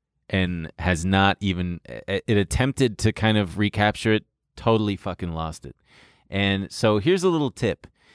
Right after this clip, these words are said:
If you want to get an idea of where things might be headed directionally, keep your eye on the two-year and the ten-year Treasury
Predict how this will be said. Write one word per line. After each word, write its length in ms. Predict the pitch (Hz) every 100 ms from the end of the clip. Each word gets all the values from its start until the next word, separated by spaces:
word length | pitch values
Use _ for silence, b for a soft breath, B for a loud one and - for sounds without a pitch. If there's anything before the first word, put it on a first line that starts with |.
| b b b b b
If 160 | 110 -
you 100 | 117
want 320 | 127 165 -
to 460 | - - 147 139 123
get 200 | 113 120
an 140 | 117
idea 720 | 104 98 101 101 98 95 90 _ _
of 420 | 101 92 90 85 82
where 300 | 98 104 101
things 360 | 110 98 87
might 180 | 95 85
be 140 | 90
headed 320 | 87 92 92 85
directionally, 760 | 90 92 - 95 85 82 80 -
keep 320 | - 180 -
your 160 | 185 139
eye 380 | 120 120 120 -
on 380 | 101 98 95 98 90
the 180 | 92
two-year 760 | 87 - 175 175 170 160 160 147
and 240 | 110 107 107
the 120 | 98
ten-year 640 | - 127 131 120 101 95
Treasury 840 | 90 - 107 98 95 87 85 82